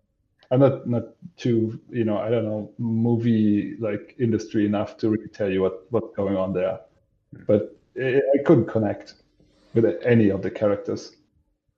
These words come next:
Speaker 2: Yeah. When you first said Vikings, I was thinking of Black Sails, um,
Speaker 1: Mm-hmm.
Speaker 2: because those shows are kind of the same to me.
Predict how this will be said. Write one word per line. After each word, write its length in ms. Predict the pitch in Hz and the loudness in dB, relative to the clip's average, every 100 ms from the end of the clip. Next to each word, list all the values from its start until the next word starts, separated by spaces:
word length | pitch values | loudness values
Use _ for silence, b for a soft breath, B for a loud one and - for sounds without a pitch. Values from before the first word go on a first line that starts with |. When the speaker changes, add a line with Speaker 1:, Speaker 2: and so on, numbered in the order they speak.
| - | -20
Speaker 2:
Yeah. 320 | 92 92 95 101 _ _ _ B B B B | -16 -12 -12 -14 _ _ _ B B B B
When 200 | 101 113 | -8 -6
you 60 | 120 | -4
first 220 | 120 - | -6 -4
said 160 | 104 98 | -8 -4
Vikings, 560 | 101 104 113 110 107 - | -4 -2 -4 -6 -8 -8
I 80 | |
was 160 | 101 104 | -8 -6
thinking 300 | 110 107 123 | -6 -8 -8
of 100 | 117 | -10
Black 220 | 110 101 | -6 -6
Sails, 540 | - 110 120 - - - _ _ _ _ _ _ _ _ - | -4 -4 -4 -6 -14 -20 _ _ _ _ _ _ _ _ -12
um, 320 | 90 92 92 | -10 -8 -6
Speaker 1:
Mm-hmm. 260 | 110 98 127 | -4 0 0
Speaker 2:
because 220 | 101 - | -2 -6
those 200 | 104 - | -6 -4
shows 320 | - 101 101 | -4 -6 -6
are 80 | 95 | -8
kind 240 | - 98 | -8 -8
of 120 | 98 | -8
the 60 | - | -10
same 280 | - 113 110 | -6 -4 -6
to 120 | - | -10
me. 240 | 113 113 | -10 -10